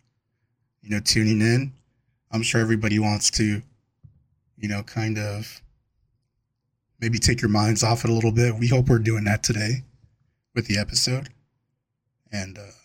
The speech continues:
yeah, just keep everybody in Uvalde in your hearts and your,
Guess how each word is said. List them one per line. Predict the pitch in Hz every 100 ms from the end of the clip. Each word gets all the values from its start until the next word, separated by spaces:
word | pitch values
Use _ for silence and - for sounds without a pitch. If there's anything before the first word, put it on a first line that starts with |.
| _ _ _ _ _ _ _
yeah, | 107 110
just | - - - _ _ _ _ _ _ _ _ -
keep | 127 131
everybody | 135 131 131 127 123 120 123 - _ _ _
in | - 117
Uvalde | 113 117 117 104 110 _ _ _ _ _ _ _
in | 113
your | 104
hearts | 98 113 104 - -
and | 101
your, | 98